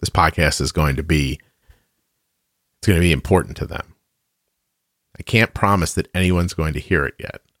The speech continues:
but I need some money to float me while I get it off the ground. So I don't wanna write for your blog. I want you to buy ads on my podcast. My podcast with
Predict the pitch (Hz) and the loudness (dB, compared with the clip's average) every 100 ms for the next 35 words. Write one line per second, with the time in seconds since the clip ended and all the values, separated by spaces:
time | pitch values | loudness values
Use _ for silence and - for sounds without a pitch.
0 | _ _ _ _ _ _ _ - 90 90 | _ _ _ _ _ _ _ -2 0 2
1 | 90 107 110 - 80 87 98 69 69 76 | 2 0 0 -2 0 0 0 -2 -6 -14
2 | _ _ _ _ - 80 - - 123 139 | _ _ _ _ -12 -12 -12 0 2 2
3 | 107 62 80 - _ - 98 92 92 82 | -4 -12 -12 -18 _ -2 0 2 0 -2
4 | 73 73 - - - - - _ _ _ | -2 -4 -8 -12 -12 -14 -20 _ _ _
5 | _ _ - 107 117 123 110 95 85 - | _ _ 0 2 4 4 6 4 2 -2
6 | - - 98 - _ _ _ _ _ _ | -6 -6 -10 -12 _ _ _ _ _ _
7 | - 98 107 - 95 82 78 78 - 92 | -2 0 0 0 -2 0 -2 -2 -2 -2
8 | 85 82 76 - 76 62 - - - - | 0 -2 -6 -14 -12 -12 -12 -12 -14 -16
9 | - _ _ _ _ _ _ _ _ _ | -20 _ _ _ _ _ _ _ _ _
10 | _ 71 64 92 95 90 85 80 - 76 | _ -12 -2 0 0 0 0 -2 -4 -10
11 | 65 50 | -10 -12